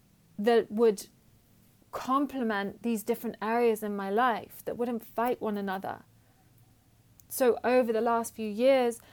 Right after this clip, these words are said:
I have made sure I've pivoted, you know, and optimized again and again and again, so that when it comes to this time now, it's like, "Oh, I'm not panicking and putting things in place. They're already there." The funnels in the background, the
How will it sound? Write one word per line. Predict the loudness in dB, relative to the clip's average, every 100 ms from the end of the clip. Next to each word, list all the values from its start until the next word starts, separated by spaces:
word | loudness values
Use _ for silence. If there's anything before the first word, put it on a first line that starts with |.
| -20 _
I | -2 0
have | 0 -2
made | -2 -2 -2
sure | -2 0 2 2
I've | -2 -4
pivoted, | -4 -4 -4 -2 -2 -2 -10 _ _ _ _ -6
you | -4
know, | -4 -4
and | -4 -4 -6 _ _ _
optimized | -2 0 -2 -2 -2 -6 -8 -4
again | 0 2
and | 2 0
again | 0 0
and | -2
again, | -2 2 4 2 -2 -12 -20 -6
so | 2 4
that | 4
when | 2 0
it | -2
comes | -4 -4 -4
to | -2
this | -2 -2
time | -4 -2 0
now, | 2 4 4 4
it's | 2 0
like, | 0 -2 2
"Oh, | 4
I'm | 4 4
not | -2 -4
panicking | -2 0 0 -4 -6 -6 -6
and | -6
putting | -4 -4 -6
things | -6 -6
in | -8
place. | 0 2 2
They're | 0
already | 0 2 2
there." | 2 2 2 0 -10 -20 _ _ _ -20 -20 _ _ 4
The | 4 4 -6 -14
funnels | 2 4 4 0
in | -2 -2
the |
background, | 0 0 0 -4 -6
the | -6